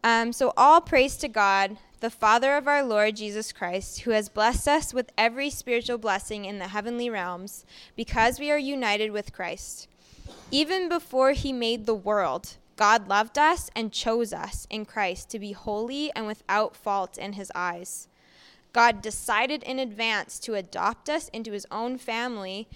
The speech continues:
by bringing us to himself through Jesus Christ." So here, the author of Ephesians, who's the Apostle Paul, talks about how ingrained we have been in God's plans from the very beginning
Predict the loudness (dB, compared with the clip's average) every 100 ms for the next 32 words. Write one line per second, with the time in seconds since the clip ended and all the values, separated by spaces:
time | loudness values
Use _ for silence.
0 | -12 0 0 0 -4 -4 -6 -6 -6 -6
1 | -6 -6 -2 -4 -6 -12 -12 -12 -16 -14
2 | -14 -12 -12 -12 -14 -16 -18 -20 -20 _
3 | _ _ _ _ _ -4 2 2 0 -4
4 | -2 0 2 2 0 -2 -10 -20 -12 -2
5 | 2 2 0 -4 -6 -6 -12 -10 -12 -12
6 | -12 -14 -16 _ -12 -10 -8 -8 -10 -10
7 | -6 -2 -4 -6 _ -20 -10 4 4 4
8 | 2 0 0 2 4 4 2 -4 -4 -4
9 | -6 -6 -4 -4 -4 -6 -4 -4 -4 -4
10 | -4 -4 -2 -2 -2 -6 -10 -10 -10 -10
11 | -10 -10 -6 -4 -6 -10 -14 -12 -12 -12
12 | -14 -14 -18